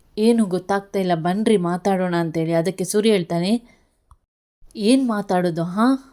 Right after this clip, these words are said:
ಮದುವೆ ಮಾತುಕತೆನೇ ಬೇಡ ಅಂದ್ಮೇಲೆ ಇನ್ನೇನೆ ಅವನ ಜೊತೆ ಮಾತಾಡೋದು? ಲೇ, ಅವನ್ ಫ್ಯಾಮಿಲಿನ ಟಚ್ ಮಾಡ್ತಾ ಇದ್ದಾನೆ. ಅವನ್ಗೇನಾದ್ರೂ ನಮ್ಮ ಹುಡುಗಿನ, ಆ, ಕೊ-, ಕೊಟ್ಟಿದ್ರೆ, ಕೊಟ್ಟಿದ್ರೆ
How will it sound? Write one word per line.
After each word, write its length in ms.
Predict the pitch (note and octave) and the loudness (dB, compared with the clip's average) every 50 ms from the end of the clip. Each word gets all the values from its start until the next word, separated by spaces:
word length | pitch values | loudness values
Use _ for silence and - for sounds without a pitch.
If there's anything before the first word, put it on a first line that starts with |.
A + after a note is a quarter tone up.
| _ _ _ _ _ _ _ _ _ _ _ _ _ - - | _ _ _ _ _ _ _ _ _ _ _ _ _ -10 -6
ಮದುವೆ 400 | F#3+ F#3 F#3+ F#3+ F3+ A3+ B3 A#3+ | -2 0 0 2 2 4 4 4
ಮಾತುಕತೆನೇ 720 | G#3 G3 G3 G3+ - - G#3+ G#3 G3+ G3 F#3+ F#3+ G#3 G#3+ | 2 0 -2 -2 -2 -2 -2 0 0 0 -2 0 -2 -2
ಬೇಡ 300 | F3+ F3 F#3 F#3+ F#3+ F#3+ F#3 | -2 0 0 0 2 0 0
ಅಂದ್ಮೇಲೆ 380 | F3+ F3+ F3 F3+ F#3 F3 F3+ | 0 -2 -2 -2 -2 0 0
ಇನ್ನೇನೆ 600 | F3+ - - - - F#3+ F#3+ G#3+ A#3 B3 A#3+ G#3+ | -2 -4 -6 -8 -6 -4 0 2 4 4 4 4
ಅವನ 160 | F#3+ F3+ F3+ F3+ | 2 0 0 0
ಜೊತೆ 260 | E3+ F#3+ F3 - F3 | 0 -2 -2 -2 -2
ಮಾತಾಡೋದು? 920 | E3 E3+ F3+ E3+ - F#3+ F#3 F3 F3 D#3+ D3+ E3+ G#3+ B3 A#3+ - - _ _ _ _ _ _ _ _ - F#3+ | -2 0 -2 0 0 0 2 2 2 2 2 2 2 2 0 -2 -10 _ _ _ _ _ _ _ _ -8 -4
ಲೇ, 280 | F#3 F#3 G3 G#3 G3+ F#3+ | 0 2 4 4 4 2
ಅವನ್ 280 | E3+ E3+ F3 F3+ E3+ | 0 0 -2 -4 -4
ಫ್ಯಾಮಿಲಿನ 600 | - - F3+ E3 F3+ G3+ A3 A3+ G3+ G#3 G3 F#3+ F3+ | -6 -4 -2 -2 0 2 2 2 2 2 0 -2 -2
ಟಚ್ 320 | F3 - F#4+ F#4 - - | -2 -2 -4 -4 -4 -4
ಮಾಡ್ತಾ 300 | G#3 F#3+ F#3 F#3+ - F#3+ | -4 -4 -4 -2 -2 0
ಇದ್ದಾನೆ. 460 | F3+ F#3 F3 E3+ F3+ F3 E3+ E3 - - _ _ _ _ _ _ _ _ _ - | 0 0 0 0 -2 0 0 -2 -4 -6 _ _ _ _ _ _ _ _ _ -4
ಅವನ್ಗೇನಾದ್ರೂ 760 | F3+ G3 G#3 A3 A3 A3 G3 G#3+ G#3 G3 G3+ G3+ F3 F#3+ F3+ | 0 2 2 4 4 4 4 4 4 4 2 0 0 0 -2
ನಮ್ಮ 200 | F#3 F#3 F#3 F#3 | -2 -2 0 0
ಹುಡುಗಿನ, 400 | F3+ F#3 F#3 G3+ F#3 G3+ G#3 G3 F#3 D#3+ - - - | 2 2 2 2 2 2 0 0 0 -2 -2 -4 -6
ಆ, 340 | - F3 F3+ F3 F3 E3+ E3+ | -4 -2 -2 -2 -2 -2 -4
ಕೊ-, 340 | E3 - - - - - E3 | -4 -4 -4 -4 -4 -4 -6
ಕೊಟ್ಟಿದ್ರೆ, 800 | - - G3 F#3+ - - A3 G3 F3 F#3+ F#3+ F3+ F3+ F3+ - - - | -2 -2 -2 -2 -2 -2 -2 0 2 2 2 2 2 0 -2 -4 -10
ಕೊಟ್ಟಿದ್ರೆ 1000 | - - F#3+ F3+ - _ _ _ - A#3+ A3+ F3+ E3 D#3+ E3+ F3+ G3 A#3+ C4 | -6 -4 -4 -4 -6 _ _ _ 0 0 2 0 0 0 2 4 4 4 2